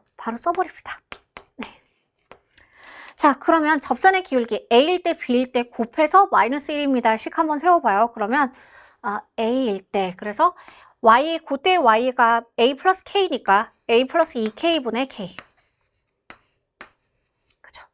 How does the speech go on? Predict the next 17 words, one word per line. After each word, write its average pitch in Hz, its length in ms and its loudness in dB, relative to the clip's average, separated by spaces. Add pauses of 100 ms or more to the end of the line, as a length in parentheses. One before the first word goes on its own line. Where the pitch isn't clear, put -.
(140)
네. - 80 -20 (240)
자, 233 180 -6
거기에다가 240 720 2 (380)
B 302 420 -2
플러스 233 400 -4
이 233 180 -4
케이 269 260 -2
분의 233 240 -6
K. 196 220 -14 (1200)
자, 220 140 -4
요때 220 400 4
접선 294 320 -2
기울기의 262 400 -2
곱이 262 300 -4
마이너스 208 500 -4
일입니다. 185 340 -12 (340)
네. 180 140 -16